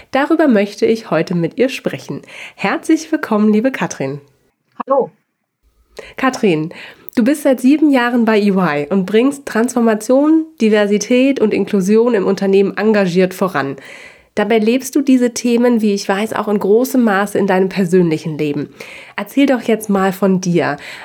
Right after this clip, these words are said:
Speaker 1: Äh, erzähl unseren Zuhörerinnen und Hörern von deinem bisherigen Werdegang und wie du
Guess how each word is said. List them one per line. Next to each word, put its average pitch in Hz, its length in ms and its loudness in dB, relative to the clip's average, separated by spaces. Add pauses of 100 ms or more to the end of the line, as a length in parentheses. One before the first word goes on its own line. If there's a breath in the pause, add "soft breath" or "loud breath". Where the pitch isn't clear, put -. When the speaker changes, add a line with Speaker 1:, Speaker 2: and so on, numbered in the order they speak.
Speaker 1:
Äh, 202 160 -2
erzähl 269 380 0
unseren 226 420 2
Zuhörerinnen 240 640 2
und 185 200 0
Hörern 220 320 2
von 208 160 -2
deinem 202 220 0
bisherigen 208 540 -2
Werdegang 214 520 0
und 196 260 -2
wie 214 120 2
du 208 200 4